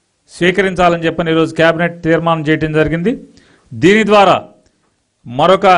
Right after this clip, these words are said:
ఎనిమిది లక్షల ఇరవై ఒక్క వేల మంది పెన్షన్ ఎవరైతే పొందుతున్నారో, వితంతు పెన్షన్ కానీ,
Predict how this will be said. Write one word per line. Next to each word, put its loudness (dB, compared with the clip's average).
ఎనిమిది -2
లక్షల -2
ఇరవై 0
ఒక్క -4
వేల 2
మంది -2
పెన్షన్ -6
ఎవరైతే 0
పొందుతున్నారో, -2
వితంతు -2
పెన్షన్ -4
కానీ, -2